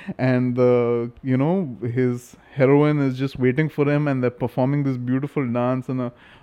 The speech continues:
open field and it's very colorful and it's very happy. And you cut to Arun sitting in the movie theater and he's just, like, kind of watching the screen and he's, like, getting lost in it and he's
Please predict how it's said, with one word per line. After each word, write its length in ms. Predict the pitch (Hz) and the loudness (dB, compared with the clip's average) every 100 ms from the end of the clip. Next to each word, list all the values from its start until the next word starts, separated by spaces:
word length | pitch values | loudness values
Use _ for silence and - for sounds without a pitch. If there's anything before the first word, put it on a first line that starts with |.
| - | -4
open 280 | 135 135 143 | -2 -2 -4
field 320 | - 139 139 | 0 2 4
and 100 | 131 | 2
it's 120 | 123 | 0
very 160 | 123 143 | -2 -4
colorful 480 | - 117 127 143 135 | -2 -2 -2 -2 -2
and 140 | 123 | -2
it's 100 | 120 | -2
very 200 | 120 135 | -2 -4
happy. 480 | - 110 - 131 185 _ _ - - | -6 -8 -6 -6 -8 _ _ -20 -8
And 160 | 139 143 | 0 2
you 80 | 135 | 4
cut 240 | 156 143 | 4 4
to 140 | 175 135 | 2 4
Arun 220 | 160 175 | 4 4
sitting 260 | 156 143 | 2 0
in 80 | 151 | 0
the 60 | 151 | 0
movie 260 | 127 131 | 0 0
theater 320 | 139 135 123 127 | 0 0 0 0
and 160 | 139 | 0
he's 120 | 180 | 0
just, 180 | 175 165 | -2 -4
like, 160 | 156 151 | -6 -6
kind 140 | 147 | -6
of 80 | 151 | -4
watching 360 | 127 123 147 143 | -4 -4 -6 -10
the 80 | |
screen 440 | 131 - 135 127 127 | -10 -12 -6 -6 -6
and 160 | 123 | -8
he's, 340 | 131 135 131 - _ | -8 -10 -12 -20 _
like, 160 | 131 127 | -8 -4
getting 240 | 131 147 | -4 -4
lost 360 | 123 113 120 - | -2 -2 -4 -6
in 120 | 127 | -6
it 160 | 127 127 | -6 -6
and 100 | 143 | -4
he's 220 | 156 | -4